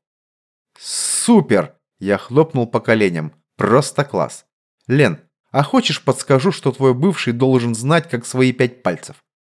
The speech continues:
Не щелкает, нет?» «Мертвые зоны камер наблюдения». «И что с того?» продолжала слабо сопротивляться девушка. «Зачем ему было в меня стрелять? У него и пистолета-то нет».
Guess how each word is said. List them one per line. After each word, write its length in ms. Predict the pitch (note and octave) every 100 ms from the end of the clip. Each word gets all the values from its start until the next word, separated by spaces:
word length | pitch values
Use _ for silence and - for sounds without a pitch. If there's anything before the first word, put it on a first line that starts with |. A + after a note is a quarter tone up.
| _ -
Не 120 | B2
щелкает, 500 | - C#4+ - G2 -
нет?» 260 | F#3+ A#3 _ _ _ _ _ _
«Мертвые 680 | G2 G2+ A2+ A2+ - A#2 A#2
зоны 340 | A2 B2 A#2+ A2+
камер 420 | - A#2+ A#2 A2+
наблюдения». 800 | A#2 A#2+ B2+ B2 A2 D#2+ D2 - _ _ _ _ _ _ _ _ -
«И 100 | G#2+
что 260 | - D#3+
с 100 | D3
того?» 380 | - A2+ G#2 B2
продолжала 800 | B2 _ - F#2+ G2 G2+ G#2 G2
слабо 440 | - G#2+ A#2 C3+ A2+
сопротивляться 840 | - G2 F#2 G2 G2 G2+ - F#2+
девушка. 520 | F2+ E2 D#2+ - D2 _ _ _ _ _
«Зачем 440 | G#2+ C3+ - F3
ему 260 | A#2+ A2 A2
было 240 | A#2 G#2+
в 80 | G2+
меня 240 | C3+ C3 A2+
стрелять? 560 | - B2 A2+ D#2+ - _ _ _ _ _
У 80 | A2
него 360 | A2+ A2+ D3
и 60 | E3+
пистолета-то 680 | C#3 - F#2+ F#2 A#2 B2 B2+
нет». 320 | B2 B2 -